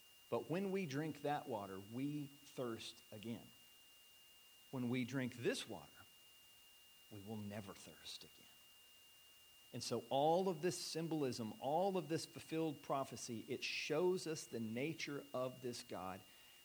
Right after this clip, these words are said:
and his character. The fact that he's done all these things out in the open.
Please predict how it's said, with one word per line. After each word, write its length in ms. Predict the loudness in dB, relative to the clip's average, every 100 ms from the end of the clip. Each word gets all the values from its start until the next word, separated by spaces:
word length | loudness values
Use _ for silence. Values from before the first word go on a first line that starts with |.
| -6
and 380 | 0 2 2 0 -4 -12 -4
his 360 | -2 -2 -4 -12 -18 -14
character. 420 | -12 -12 -16 -20 -20 -20 -20 -20 -20 -20 -20 -20 -20 -20 -14 -6
The 60 |
fact 260 | 0 2 2
that 80 | 2
he's 140 | 2
done 200 | 2 2
all 200 | 2 2
these 180 | 0 -2
things 320 | -4 -4 0
out 200 | 0 0
in 100 | -2
the 120 | 0
open. 300 | 0 -2 -8